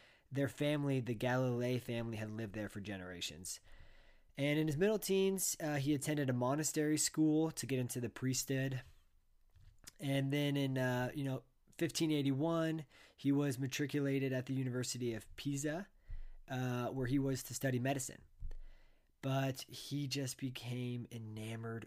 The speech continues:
with math. I mean, don't we all at some point in our lives?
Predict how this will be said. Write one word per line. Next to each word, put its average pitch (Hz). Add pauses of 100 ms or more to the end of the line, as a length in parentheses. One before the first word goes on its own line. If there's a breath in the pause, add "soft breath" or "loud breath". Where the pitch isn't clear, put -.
(140)
with 101 (280)
math. 95 (200)
I 107
mean, 107 (720)
don't 123
we 117
all 117
at 120
some 120
point 120
in 120
our 120
lives? 120